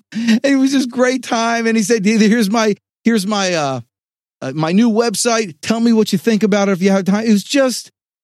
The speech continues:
you know, he feels like he has somebody on his side. Impress your customers.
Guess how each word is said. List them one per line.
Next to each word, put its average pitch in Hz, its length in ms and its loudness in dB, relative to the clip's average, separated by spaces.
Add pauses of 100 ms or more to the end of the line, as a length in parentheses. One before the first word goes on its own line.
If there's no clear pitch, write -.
(480)
you 262 120 0
know, 233 180 0
he 190 220 2
feels 262 300 0
like 240 140 0
he 226 80 2
has 214 180 0
somebody 220 340 0
on 214 60 2
his 202 100 0
side. 196 200 0
Impress 214 500 -2
your 151 80 -4
customers. 143 720 -6